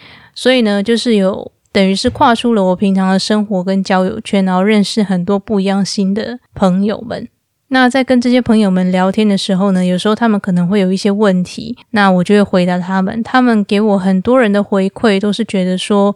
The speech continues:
呃，自从我跟他们回答了问题之后呢，他们就有一种好像把他们从漩涡里面给拉出来，然后有一种茅塞顿开的感觉，而且也觉得呢，被我疗愈到了。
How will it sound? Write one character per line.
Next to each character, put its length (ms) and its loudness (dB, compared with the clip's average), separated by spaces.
呃， 460 4
自 180 -2
从 200 2
我 60 0
跟 140 0
他 120 4
们 120 2
回 180 0
答 140 2
了 80 2
问 160 2
题 120 4
之 140 -2
后 140 2
呢， 100 0
他 140 2
们 160 2
就 200 2
有 220 2
一 80 0
种 340 -2
好 180 0
像 300 2
把 140 -4
他 100 0
们 220 2
从 200 0
漩 240 2
涡 220 2
里 140 0
面 200 2
给 140 0
拉 240 0
出 260 0
来， 160 2
然 140 0
后 140 2
有 180 2
一 60 2
种 160 0
茅 260 0
塞 300 0
顿 200 0
开 200 0
的 80 0
感 260 -4
觉， 260 -8
而 100 2
且 160 2
也 100 2
觉 140 0
得 200 2
呢， 180 0
被 200 2
我 400 -4
疗 340 2
愈 160 2
到 240 -2
了。 200 -10